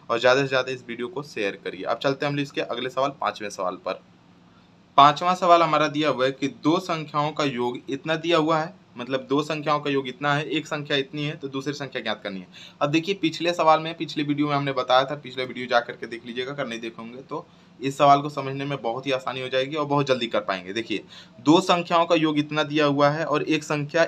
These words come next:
इतनी दी हुई, दूसरी संख्या ज्ञात करना। अब योग दिया हुआ है तो हमने बताया था कि जब भी योग दिया रहेगा तो योग में से क्या करते हैं हम लोग, इसको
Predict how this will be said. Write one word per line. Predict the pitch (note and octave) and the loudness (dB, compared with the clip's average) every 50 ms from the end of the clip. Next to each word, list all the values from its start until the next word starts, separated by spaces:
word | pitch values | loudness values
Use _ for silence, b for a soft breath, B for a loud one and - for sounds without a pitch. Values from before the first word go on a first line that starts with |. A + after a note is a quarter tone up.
| - C#3 | 0 -4
इतनी | - - D3+ D3 | -6 -4 -4 -2
दी | C#3+ D#3 | 0 0
हुई, | D#3+ D#3 | 0 0
दूसरी | C#3 C#3+ C#3 - C3+ | 0 -4 -6 -6 -8
संख्या | C#3 C#3+ C3+ C3+ C3 | -8 -6 -4 -4 -2
ज्ञात | C3 A#2+ A2+ - | -2 -2 -2 -2
करना। | - A2+ G#2+ G2+ | -4 -4 -2 -2
अब | F#2+ - A#2 B2 | -2 -2 -4 -6
योग | B2+ B2 C#3+ E3 F3 F3 | -2 2 4 4 4 4
दिया | E3+ D#3+ F3 F3+ | 2 0 4 6
हुआ | F3 F3 E3+ F3 | 6 8 8 6
है | F3 | 6
तो | F3 E3+ | 4 2
हमने | D#3+ C#3+ D3 D#3+ D#3 | -2 -2 -2 -2 -2
बताया | D#3 D3+ D#3+ D#3+ D#3+ | -2 2 2 2 2
था | D#3+ D#3+ | 2 -2
कि | D3+ C#3+ | -6 -6
जब | C#3+ C#3+ C#3+ C#3 | -4 -4 -4 -4
भी | D3+ E3 | -4 -2
योग | D#3+ E3 E3 D#3+ | 0 0 0 0
दिया | D3 D#3 D#3+ D#3 | -2 0 2 4
रहेगा | D3+ D3 C3+ B2+ B2 | 4 6 4 2 2
तो | A#2+ B2 B2+ A#2+ A#2+ | -2 -4 -6 -6 2
योग | C3+ D#3 F3 E3+ E3 | 4 4 6 6 4
में | D#3+ D#3+ | 2 0
से | D#3 D#3+ E3 | -2 -2 -2
क्या | D3+ - E3 E3 | 4 4 4 6
करते | E3 E3 D3 C3 C#3+ | 4 2 -2 0 0
हैं | C3+ B2+ | 0 0
हम | A2+ G#2+ G#2+ | 0 0 0
लोग, | A#2 B2+ B2+ C3 B B B B B B | 0 0 0 -2 B B B B B B
इसको | C#3 C3+ - - - F3+ G3+ | -8 -8 -4 2 6 6 6